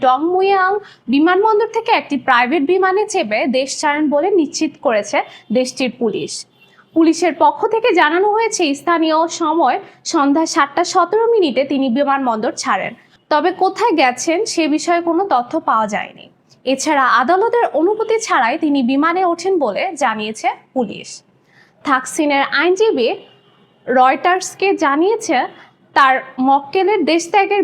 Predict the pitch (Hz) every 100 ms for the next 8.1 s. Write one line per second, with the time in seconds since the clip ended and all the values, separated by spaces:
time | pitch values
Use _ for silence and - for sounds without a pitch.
0 | 277 294 339 370 370 294 285 294 294 370
1 | 330 240 196 180 - - - - 240 262
2 | 262 262 254 285 311 302 - 403 381 254
3 | 403 - _ _ - 262 285 - 370 370
4 | 285 240 269 339 392 427 440 - 320 320
5 | 359 381 381 240 392 - _ _ _ _
6 | 247 320 330 392 392 381 427 392 311 339
7 | 277 302 320 320 311 311 440 277 247 277
8 | 220